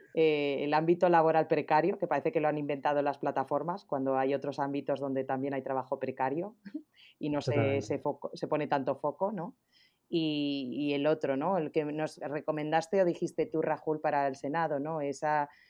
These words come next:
Speaker 1: pues, dotar de autoridad o autonomía para hacer, por ejemplo, i-,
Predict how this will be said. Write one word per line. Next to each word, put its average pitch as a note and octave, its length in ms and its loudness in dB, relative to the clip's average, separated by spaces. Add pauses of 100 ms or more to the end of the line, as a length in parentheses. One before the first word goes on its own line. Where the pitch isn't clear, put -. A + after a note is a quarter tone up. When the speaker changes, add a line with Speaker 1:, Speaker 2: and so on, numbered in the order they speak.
(160)
Speaker 1:
pues, C#3+ 240 -4
dotar D#3 600 0
de E3+ 100 8
autoridad D#3 560 4
o D#3 60 6
autonomía D3+ 840 -2
para C3 380 -2
hacer, C#3+ 260 -6
por D#3 120 -4
ejemplo, D#3 680 -2
i-, - 160 -10